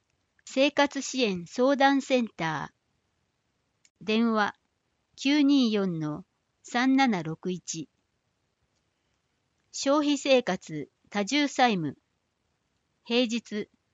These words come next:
九時から十七時。予約優先。消費生活センター。電話、九二四の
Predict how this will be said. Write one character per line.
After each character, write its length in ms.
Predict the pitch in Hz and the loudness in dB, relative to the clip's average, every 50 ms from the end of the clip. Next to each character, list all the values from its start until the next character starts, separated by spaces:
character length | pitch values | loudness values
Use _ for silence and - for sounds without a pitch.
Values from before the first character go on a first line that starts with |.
| _ _ - | _ _ -10
九 120 | - 302 | -8 -6
時 140 | 269 277 247 | -4 -4 -4
か 140 | - 190 170 | -4 -4 -4
ら 160 | 156 151 156 | -4 -6 -6
十 180 | 170 202 226 | -6 -6 -6
七 300 | 214 - - - 214 185 | -6 -8 -10 -12 -12 -10
時。 160 | 165 139 - _ _ _ _ _ _ _ _ _ _ _ _ _ _ _ _ _ _ _ _ _ _ - | -12 -14 -16 _ _ _ _ _ _ _ _ _ _ _ _ _ _ _ _ _ _ _ _ _ _ -4
予 140 | 214 226 247 | 0 2 4
約 280 | 262 277 269 - 262 | 4 2 2 0 -2
優 220 | 240 233 240 233 226 | 0 0 0 -2 -2
先。 360 | - - 214 202 196 180 - - _ _ _ _ _ _ _ _ _ _ _ _ _ _ _ _ _ _ _ _ _ _ _ _ _ _ _ _ _ _ _ - | -4 -4 -4 -4 -4 -4 -8 -12 _ _ _ _ _ _ _ _ _ _ _ _ _ _ _ _ _ _ _ _ _ _ _ _ _ _ _ _ _ _ _ -10
消 240 | - - 254 277 294 | -4 0 2 2 2
費 160 | 294 294 269 | 2 0 0
生 240 | - 294 294 277 - | 0 0 -2 0 0
活 260 | 277 269 262 - - | -2 -2 -4 -4 -6
セ 180 | - 254 254 | -2 0 2
ン 120 | 233 202 - | 2 0 0
タ 360 | - 160 151 143 139 - - _ _ _ _ _ _ _ _ _ _ _ _ _ _ _ _ _ _ - | -4 -6 -6 -4 -6 -6 -10 _ _ _ _ _ _ _ _ _ _ _ _ _ _ _ _ _ _ -6
ー。 0 | |
電 280 | 208 220 240 247 240 226 | -2 0 2 2 2 2
話、 240 | 214 202 196 - _ _ _ _ _ _ _ _ _ _ _ _ _ | 0 0 -2 -4 _ _ _ _ _ _ _ _ _ _ _ _ _
九 240 | - - 269 294 302 | -4 0 2 2 4
二 280 | 285 294 294 269 233 214 | 4 4 4 4 4 2
四 280 | 214 202 196 185 170 | 2 0 0 0 -2
の 240 | 160 151 151 170 180 | -4 -4 -6 -6 -10